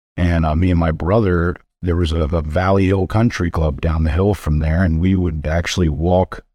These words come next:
in the mornings all summer down to the Valley Hill Country Club and find golf balls actually in the water hazards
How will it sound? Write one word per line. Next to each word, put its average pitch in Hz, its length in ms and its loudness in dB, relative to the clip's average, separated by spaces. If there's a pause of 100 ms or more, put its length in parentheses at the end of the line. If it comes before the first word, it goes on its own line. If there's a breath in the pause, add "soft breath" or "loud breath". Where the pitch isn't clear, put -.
(160)
in 92 160 2
the 87 80 4
mornings 90 760 2
all 85 220 0
summer 98 420 0
down 82 400 -2
to 87 120 -4
the 82 80 -2
Valley 85 260 0
Hill 80 140 0
Country 107 340 -2
Club 85 240 -2
and 85 140 -2
find 95 340 -2
golf 92 300 0
balls 80 320 -2
actually 82 380 -4
in 80 80 0
the 78 60 -2
water 90 440 0
hazards 80 580 -4